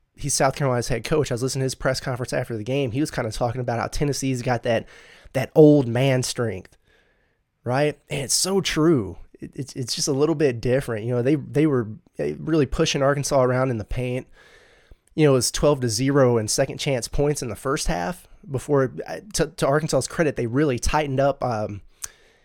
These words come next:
you know, kinda keeping the Vols off of the offensive glass there and, and limiting those second chance points in the second half. Man, but Tennessee was, boy, they were curling everything,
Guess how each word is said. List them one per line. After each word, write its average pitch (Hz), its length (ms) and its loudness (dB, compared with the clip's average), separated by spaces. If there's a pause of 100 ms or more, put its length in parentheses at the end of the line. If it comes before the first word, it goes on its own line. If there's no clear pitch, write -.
(220)
you 139 100 -2
know, 123 80 0
kinda 139 180 0
keeping 131 300 -2
the 123 60 0
Vols 127 280 4
off 127 240 -2
of 131 60 -6
the 113 80 -4
offensive 123 500 -2
glass 120 380 0
there 117 240 2
and, 110 220 -4
and 120 180 -2
limiting 135 240 2
those 117 200 0
second 139 280 -2
chance 120 260 -6
points 135 300 -4
in 117 60 -10
the 107 80 -8
second 170 340 -4
half. 113 380 -4 (680)
Man, 180 260 0
but 147 320 -2
Tennessee 170 440 2
was, 123 240 2
boy, - 240 -2
they 147 100 4
were 135 80 0
curling 151 440 4
everything, 135 680 2